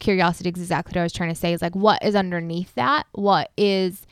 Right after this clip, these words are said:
what has led them to believe that? And a lot of the times you can actually relate to what's underneath that.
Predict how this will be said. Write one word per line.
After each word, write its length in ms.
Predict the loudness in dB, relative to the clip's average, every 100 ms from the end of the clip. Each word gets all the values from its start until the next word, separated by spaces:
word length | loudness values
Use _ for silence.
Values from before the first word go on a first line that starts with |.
| -20 -20 -6
what 220 | 4 4
has 260 | 4 0 0
led 300 | 2 2 0
them 160 | -4
to 160 | -4 -4
believe 340 | -2 -2 -2
that? 200 | -2 -2
And 120 | -2 -2
a 40 |
lot 200 | 2 2
of 100 | 2
the 80 | -4
times 360 | -4 -4 -4
you 100 | -6
can 160 | -6 -6
actually 360 | -6 -4 -4 0
relate 400 | 0 0 0 0
to 120 | 2
what's 280 | 2 0 -2
underneath 480 | -2 -2 -4 0
that. 260 | 4 4 4